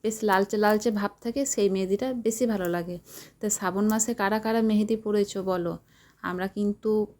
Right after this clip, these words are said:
নর্থ বেঙ্গলি, তাই আমাদের পূর্ণিমার পর দিন শ্রাবণ মাস ঢুকে যায়, ওই জন্য আমি পরে নিয়েছি সবুজ চুড়ি। চুড়িটা কেমন চকচক চকচক করছে বলো।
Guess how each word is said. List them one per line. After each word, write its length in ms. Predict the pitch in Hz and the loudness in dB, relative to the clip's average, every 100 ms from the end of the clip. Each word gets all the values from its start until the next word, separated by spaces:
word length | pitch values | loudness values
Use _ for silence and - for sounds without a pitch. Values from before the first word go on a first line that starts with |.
| _ - | _ -4
নর্থ 240 | 196 190 | -2 0
বেঙ্গলি, 460 | 190 208 208 214 226 | 2 4 4 4 2
তাই 200 | 208 175 | 0 -4
আমাদের 280 | 190 196 214 | -2 -2 -4
পূর্ণিমার 480 | 220 202 190 196 208 | -2 -2 0 0 -2
পর 220 | 190 180 | -4 -4
দিন 180 | 208 208 | -2 -2
শ্রাবণ 320 | 185 170 185 | -2 -4 0
মাস 220 | 196 202 | 0 0
ঢুকে 280 | 190 185 196 | -4 -2 0
যায়, 220 | 214 320 349 - - - _ | 0 -2 -4 -18 -20 -20 _
ওই 140 | 175 175 | -8 -6
জন্য 220 | 185 196 | -4 0
আমি 220 | 202 226 226 - | 0 0 -4 -6
পরে 220 | 185 190 | -2 0
নিয়েছি 280 | 202 208 226 | 0 0 -4
সবুজ 420 | - 180 190 208 - | -4 -4 -4 -6 -4
চুড়ি। 300 | 208 220 302 - | 0 0 -2 -4
চুড়িটা 280 | 190 185 | -6 -4
কেমন 140 | 185 202 | -4 -6
চকচক 340 | - 196 220 | -8 -12 -12
চকচক 360 | 220 208 - 202 | -12 -12 -10 -8
করছে 280 | 180 180 190 | -8 -8 -8
বলো। 320 | 185 190 277 | -2 0 0